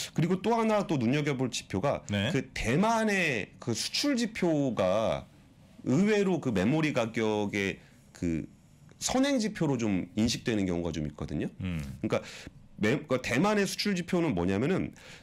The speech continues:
Speaker 1: 대만 전체 수출에서 전자가 차지하는 비중이 약 삼십오 퍼센트 정도가 돼요.
Speaker 2: 네.
Speaker 1: 그러니까 대만은 전자 비중이 굉장히 높은 나라입니다. 우리나라보다
Speaker 2: 음.
Speaker 1: 훨씬 높아요.
Speaker 2: 음.
Speaker 1: 근데 여기서 그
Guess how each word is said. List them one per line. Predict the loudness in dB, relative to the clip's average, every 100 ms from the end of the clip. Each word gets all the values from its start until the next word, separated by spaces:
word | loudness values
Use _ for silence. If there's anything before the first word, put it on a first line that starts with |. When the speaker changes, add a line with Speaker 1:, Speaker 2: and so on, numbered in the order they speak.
| -2
Speaker 1:
대만 | 2 4 2 2
전체 | 2 2 2 0
수출에서 | 0 -2 -2 0 2 2 0
전자가 | 0 2 4 4 2 2 2 0
차지하는 | -2 0 0 2 0
비중이 | -2 -2 -2
약 | -2
삼십오 | 0 0 2 0 0
퍼센트 | 0 0 0 -2 -4
정도가 | -2 -2 -4 -4
돼요. | -4 -4 -4 -2
Speaker 2:
네. | -2 -2 -2
Speaker 1:
그러니까 | -2 -4 -8 -6
대만은 | -2 2 2 0
전자 | 0 0 2 2 0
비중이 | -2 -2
굉장히 | 0 0 0
높은 | -2 -2 0
나라입니다. | 2 0 0 -2
우리나라보다 | 0 2 2 0 -2
Speaker 2:
음. |
Speaker 1:
훨씬 | -2 -2 0
높아요. | -2 -2 -2 0 -2
Speaker 2:
음. | -4 -6 -10 -14 -4
Speaker 1:
근데 | 0 0 -2 -8 -8 0
여기서 | 0 2 2 2 0 -2 -10 -20 -10
그 | 0 2 4 2 0